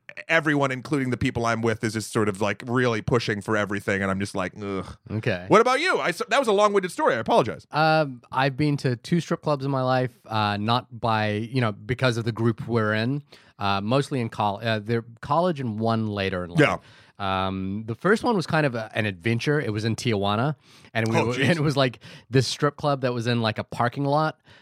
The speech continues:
Speaker 2: Um, that was, like, you had to, like, ask three people, and then when
Speaker 1: I
Speaker 2: you
Speaker 1: love
Speaker 2: got
Speaker 1: it.
Speaker 2: you, it was like that thing where, like, you knocked on the door, and then, like, this little slit opened up, and then, like, this eye, set of eyes peered in, and, like,
Speaker 1: Sounds like a Borderlands
Speaker 2: <laughs>
Speaker 1: quest.
Speaker 2: it was, it was a little bit, it was like,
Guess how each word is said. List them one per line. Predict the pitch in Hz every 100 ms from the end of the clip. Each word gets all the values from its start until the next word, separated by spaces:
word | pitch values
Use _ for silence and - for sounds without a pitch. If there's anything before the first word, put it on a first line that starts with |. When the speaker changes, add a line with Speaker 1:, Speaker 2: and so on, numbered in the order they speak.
| _
Speaker 2:
Um, | - 107 104 104 104 107
that | 117 110
was, | 113 104
like, | 113 107 -
you | 117
had | 120 117
to, | 120
like, | 117 -
ask | 110 110 113
three | - 113 117
people, | 117 110 120 110 110
and | 104 107 101
then | 123 117 113
when | 107 117
Speaker 1:
I |
Speaker 2:
you | 160
Speaker 1:
love | 127 156
Speaker 2:
got |
Speaker 1:
it. | 117 - - _
Speaker 2:
you, | 151 175
it | 175
was | 170
like | 190
that | 190 156
thing | 175 165
where, | 160 147
like, | 139 123 - _
you | 139
knocked | 139 143 160
on | 165
the | 147
door, | 131 143 143 139
and | 123 127
then, | 127
like, | 127 113
this | 127 120
little | 135
slit | 123 - 143 135
opened | 135 127 127
up, | 123 123 - _ - -
and | 120 123
then, | 120
like, | 117 117 113
this | - 127 - - -
eye, | 120 120
set | - 156
of | 127
eyes | 113 120 120 117
peered | - 135 120
in, | 123 123 120
and, | 127 135 151
like, | 139
Speaker 1:
Sounds | 147 220
like | 226
a | 175
Borderlands | 135 185 220 170 135 170
Speaker 2:
<laughs> |
Speaker 1:
quest. | 185 143 127
Speaker 2:
it |
was, | 226 269
it | 254
was | 254 262
a | 240
little | 254 269
bit, | 220 185
it |
was | 202 220 180
like, | 214